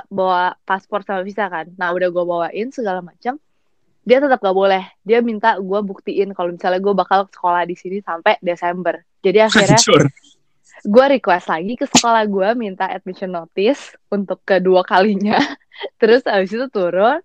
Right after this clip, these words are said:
Speaker 1: kasih bank gue, terus baru deh.
Speaker 2: Tapi kita pu-, cukup punya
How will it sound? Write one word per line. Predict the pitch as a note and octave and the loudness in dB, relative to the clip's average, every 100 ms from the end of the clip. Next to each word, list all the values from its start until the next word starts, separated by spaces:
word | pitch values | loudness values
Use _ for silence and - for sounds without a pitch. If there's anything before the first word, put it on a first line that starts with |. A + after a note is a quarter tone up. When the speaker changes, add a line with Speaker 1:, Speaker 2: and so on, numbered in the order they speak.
| _ _ - | _ _ -4
Speaker 1:
kasih | F#3+ - | -4 -2
bank | F#3+ F3+ F3+ | -2 -4 -4
gue, | E3+ E3 E3+ B3+ - _ _ _ _ | -8 -4 -2 -4 -8 _ _ _ _
terus | - G#3 | -12 -8
baru | F#3 D#3 D#3+ D3+ | -6 -4 -6 -10
deh. | E3 _ _ | -14 _ _
Speaker 2:
Tapi | - - C3+ | -8 -4 -4
kita | C3+ C#3 C3+ | -4 -6 -6
pu-, | C3+ A#2+ - | -6 -10 -8
cukup | - B2 G#2 | -10 -6 -4
punya | A2+ A#2 A2+ | -2 -2 -2